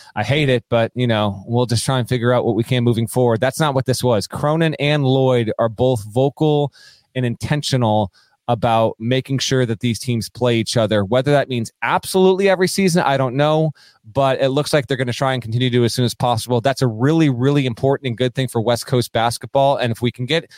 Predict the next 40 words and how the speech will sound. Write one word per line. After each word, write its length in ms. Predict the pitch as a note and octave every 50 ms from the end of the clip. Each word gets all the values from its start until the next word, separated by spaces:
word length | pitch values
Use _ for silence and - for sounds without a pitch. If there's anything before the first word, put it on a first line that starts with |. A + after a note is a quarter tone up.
| - - _ -
you 80 | C3+
know, 100 | C#3 C3+
we 120 | B2+ C#3 D3+
won't 180 | E3+ F3 E3
get 120 | - D#3 -
these 120 | E3 C#3+
games 260 | - D#3 D#3 D3+ B2+
in 100 | C#3+ C3+
January, 420 | - C#3+ D3 D3 C#3+ C#3 C#3 C3+ B2+
February, 480 | - C#3+ C#3 B2+ C3+ C3 C3 C3 C3
the 120 | A#2+ A#2+ A2+
last, 360 | A#2+ B2 A#2+ A2+ A#2 - -
you 240 | G#2+ G#2+ - - A2
know, 140 | B2 A#2+ A2+
weekend 340 | A2+ B2+ B2+ - C3 B2
of 80 | A#2+ A2+
the 60 | A#2
year, 160 | B2 B2 A#2
but 100 | G2 A#2+
that's 220 | - A#2+ A#2 - -
fine. 200 | - B2 A#2 A2+
If 120 | G2+ -
you 60 | B2+
tell 180 | - - C#3+ C#3
me 120 | C#3 C3+
we 160 | A#2+ B2+ C3 A#2+
can 140 | - B2+
get 240 | A2 C3 B2 A#2+ F#2+
Wildcats, 640 | A#2 G#2+ B2 A#2+ B2 B2 A#2+ - - B2+ B2 - -
Bruins 640 | - - B2 B2 B2 A#2+ A#2 A2 A2 G#2+ - - - _ - - - - _ _ -
almost 380 | B2+ C3 C3 C3+ B2+ A2+ -
every 180 | C3+ B2+ B2 B2+
season 320 | - - C3 B2+ G2+ B2
at 80 | A#2 -
some 200 | - C3+ B2+ A2
point 220 | - C3 B2 A2
in 60 | A#2 A2+
November 320 | A2 A#2+ A#2+ A#2 A#2+ A2+
and 140 | A2 G#2+ G2
December, 560 | - G#2+ - - C3 B2+ B2 B2+ B2 A#2+